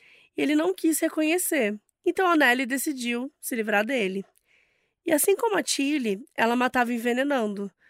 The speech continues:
Ela gostava de usar uma marca específica de veneno de rato que levava arsênico. E aí o Wojciech morreu em mil novecentos e dezoito. E não muito tempo depois do marido morrer,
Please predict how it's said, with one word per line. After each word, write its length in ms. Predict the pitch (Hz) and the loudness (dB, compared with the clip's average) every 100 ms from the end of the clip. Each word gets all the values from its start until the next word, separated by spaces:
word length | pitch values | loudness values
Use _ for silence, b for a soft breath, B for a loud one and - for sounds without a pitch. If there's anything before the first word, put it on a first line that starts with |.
| b b b | b b b
Ela 160 | - 233 | -2 0
gostava 480 | 247 247 262 247 247 | 0 2 2 2 -2
de 80 | 254 | -2
usar 220 | 240 233 | -2 0
uma 120 | 240 | 2
marca 260 | 247 269 - | 2 0 -2
específica 580 | - 381 311 311 - | -2 -2 -2 -4 -4
de 100 | 269 | -4
veneno 340 | 269 269 240 247 | -2 0 0 0
de 140 | 254 | -2
rato 460 | 240 220 214 - 254 | 0 0 0 -4 -14
que 180 | - 254 | -8 -4
levava 320 | 247 240 247 | 0 2 2
arsênico. 680 | 269 - 208 175 185 - _ _ _ _ _ _ _ _ | 0 0 0 0 -2 -10 _ _ _ _ _ _ _ _
E 60 | 466 | 2
aí 160 | 403 | 4
o 60 | 370 | 4
Wojciech 460 | 311 285 285 285 311 | 4 4 2 -4 0
morreu 380 | 302 262 262 | 2 2 2
em 60 | 269 | 0
mil 180 | 269 311 | 0 -2
novecentos 380 | 381 320 285 277 | -2 -2 -2 -2
e 40 | |
dezoito. 560 | 311 220 185 185 - _ _ _ _ _ _ 349 | -4 -4 -4 -6 -12 _ _ _ _ _ _ 0
E 80 | |
não 120 | 302 415 | 0 4
muito 280 | 440 381 | 2 2
tempo 280 | 302 262 240 | 0 0 0
depois 480 | 226 233 - 262 294 | -4 -4 0 0 0
do 80 | 247 | 0
marido 300 | 220 220 202 | 0 0 -4
morrer, 500 | 196 190 240 254 | -4 -2 0 0